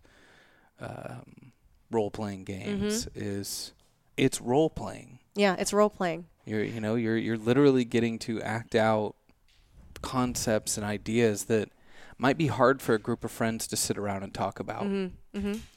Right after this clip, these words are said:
Speaker 2: Yeah,
Speaker 1: And,
Speaker 2: totally.
Speaker 1: you know, you don't wanna just sit around as a group and talk about some of these really heavy topics, but you wrap it in a story,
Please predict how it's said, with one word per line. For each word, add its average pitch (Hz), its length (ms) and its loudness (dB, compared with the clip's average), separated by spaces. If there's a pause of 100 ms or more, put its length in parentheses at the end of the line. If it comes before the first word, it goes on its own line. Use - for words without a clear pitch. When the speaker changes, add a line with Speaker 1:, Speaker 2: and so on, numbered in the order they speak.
Speaker 2:
Yeah, 262 240 6
Speaker 1:
And, 202 100 2
Speaker 2:
totally. 247 440 6
Speaker 1:
you 123 120 0
know, 113 120 0
you 123 140 2
don't 170 140 8
wanna 175 160 6
just 127 240 2
sit 123 140 2
around 120 260 0
as 113 120 0
a 110 40 -6
group 156 280 0
and 113 100 -4
talk 139 240 4
about 110 160 2
some 113 160 -6
of 110 40 -4
these 107 120 -6
really 113 200 0
heavy 117 200 -2
topics, - 480 0
but 110 120 -2
you 120 140 -2
wrap 117 300 4
it 120 80 2
in 117 80 -10
a 110 60 -4
story, 120 600 0